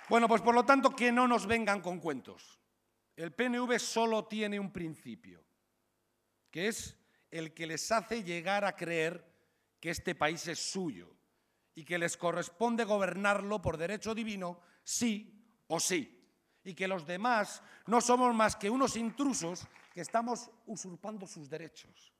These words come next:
Bueno, pues esto se ha acabado. Lo siento, hace mucho tiempo que se ha acabado.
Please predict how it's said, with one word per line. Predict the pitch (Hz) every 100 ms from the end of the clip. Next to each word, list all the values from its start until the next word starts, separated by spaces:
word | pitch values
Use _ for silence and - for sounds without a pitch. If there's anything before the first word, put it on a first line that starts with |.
| _ _
Bueno, | 185 180 156
pues | 175
esto | 185 131
se | 117
ha |
acabado. | 95 76 - _ _ _ _ _ _ _ _ _ _
Lo | 160
siento, | 156 196 139 98 90 - -
hace | 208 214 240
mucho | 262 311 240
tiempo | 220 254 202 151 117 - - - - -
que | 214 208
se | 240
ha |
acabado. | 226 180 151 120